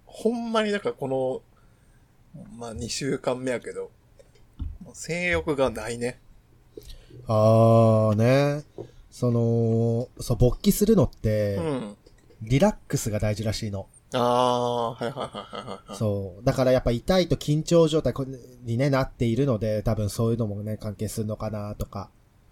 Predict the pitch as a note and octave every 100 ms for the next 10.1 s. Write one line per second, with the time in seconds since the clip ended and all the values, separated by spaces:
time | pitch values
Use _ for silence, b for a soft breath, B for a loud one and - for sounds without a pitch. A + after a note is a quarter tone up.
0 | b b b b A2+ B2+ - - D3+ D3+
1 | - F4+ G#4 F#4+ F4 E4 - D4 D#3 A2+
2 | A2+ B2+ A#2 A2 - _ _ _ _ _
3 | - A3 C#4 C4+ C4 - - - - -
4 | F#2 F2+ _ _ _ _ _ - B2 A#2
5 | A2 G2 A2+ - - C3+ A#2 - A#2+ -
6 | - A#2 - - D3 - E3 C#3 G#2+ -
7 | C#3+ C3+ - - - - B B B B
8 | B - - C#3+ B2+ C3+ C#3 A2+ - C3
9 | C3+ B2 A#2 A2 G2+ G#2+ G#2 - G#2+ G#2
10 | F#2+